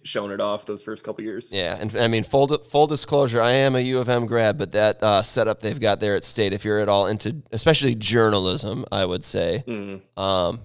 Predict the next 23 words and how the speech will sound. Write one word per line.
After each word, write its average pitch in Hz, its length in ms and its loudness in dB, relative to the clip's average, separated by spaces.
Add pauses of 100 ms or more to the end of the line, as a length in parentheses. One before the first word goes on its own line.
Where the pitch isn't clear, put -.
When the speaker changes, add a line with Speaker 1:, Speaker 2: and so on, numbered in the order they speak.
Speaker 2:
it's - 160 -8
kinda 104 260 -4
like, 92 220 -2 (360)
I 107 80 -4
mean, 104 240 -4
you 107 140 -6
can 117 120 -10
go 127 160 4
to 120 40 4
any 110 120 2
school 117 260 -2
you 113 120 -4
want, 101 280 -4
but 98 220 -4
in 104 240 -10
Michigan, 104 460 -6
that 98 120 -2
is, - 140 -8
like, 101 160 -6
a 123 140 -6
really 104 640 -8
strong 101 640 -6
communication 107 960 -8